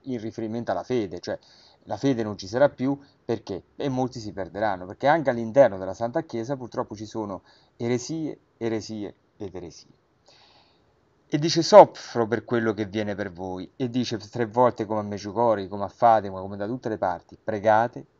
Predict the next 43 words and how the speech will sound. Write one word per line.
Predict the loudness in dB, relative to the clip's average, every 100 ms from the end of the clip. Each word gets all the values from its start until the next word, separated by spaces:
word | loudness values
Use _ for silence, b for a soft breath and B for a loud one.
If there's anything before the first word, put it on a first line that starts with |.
| _ _
pregate, | -2 0 0 0 -2 -10 -20 _ _ _
pregate". | -8 -8 -8 -12 -14 -20
Cioè, | -20 _ _
se | -20 -18
non |
c'è | -4 0
la | 0
preghiera | -2 -4 0 0 0
con | -6 -14
il | -12
cuore, | 0 4 6 4
fratelli | -4 -8 -8
e | -10
sorelle, | -10 -6 -6 -8 -16 b b b _ -20
eh, | -20 -20 -20 -20 _
diventa | -12 -8 -8 -8
difficile | -16 -16 -16 -16 -20
il | _
tutto. | -20 -20 -20 _ b b b b
E | -6
dice: | -2 8
"La | 10
vostra | 10 8 2
vittoria | 2 2 2 2
è |
nel | -2
Signore, | -6 -8 -6 -6 -8 -10 4
avanti | 8 10 8 6 -2
nella | 0 0
verità". | 0 -4 -6 -8 0
Questo | 2 2 0
è |
il | -4
messaggio | -6 4 4 6 2
che | 0
oggi | 0 0 -6
vi | -4
trasmetto | -4 -4 -4 -4 -2
nel | -4
nome | -4 -6 -6
della | -6
Santissima | -6 -10 -6 -8 -6 -8 -8
Trinità. | -6 -6 -2 -4